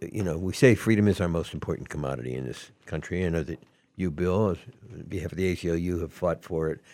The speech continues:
and so many have given their lives for it. And here's the deal. With a couple of little exceptions, the only legitimate users of force in this country are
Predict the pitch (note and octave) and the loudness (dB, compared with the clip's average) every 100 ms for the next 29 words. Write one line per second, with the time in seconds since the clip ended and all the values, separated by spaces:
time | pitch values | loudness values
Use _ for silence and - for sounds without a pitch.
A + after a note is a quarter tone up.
0 | - _ - D#2+ F#2+ F2 E2+ E2 F2+ F#2 | -20 _ -6 -4 0 0 0 0 0 2
1 | G2+ G#2 A#2 G#2 - D#2+ C#2+ D2 G2 G#2 | 4 6 8 6 2 -2 0 0 -2 -4
2 | - C3 C#3+ A#2 F#2+ E2 D2 C2 - - | 0 4 4 4 2 2 0 0 -10 -20
3 | - - _ _ _ _ - A2+ C3 B2+ | -20 -20 _ _ _ _ -2 2 4 2
4 | - D3+ E3 C#3+ G#2 A#2+ B2+ G#2+ - - | -2 0 6 6 6 2 2 0 0 0
5 | - - E2+ G2+ - A#2 C3 C#3 D3+ C#3 | 2 0 0 -2 0 8 10 12 10 10
6 | B2 F#2+ G2 G2+ G#2 G2+ - G2 G#2 F#2+ | 8 6 6 6 6 4 2 2 4 4
7 | G#2+ F#2 D#2+ - G2+ F#2+ - - - G#2+ | 2 0 -2 -2 0 0 -2 -14 2 4
8 | D2+ G#1 - - - _ _ _ _ _ | 4 2 -10 -18 -20 _ _ _ _ _
9 | _ - A2+ A#2 A2 A#2 - - G#2+ E2+ | _ 2 4 6 6 4 4 2 2 2
10 | - - - _ _ _ _ _ _ _ | -4 -8 -10 _ _ _ _ _ _ _
11 | G#2+ G2 F#2 F#2 | 6 8 6 4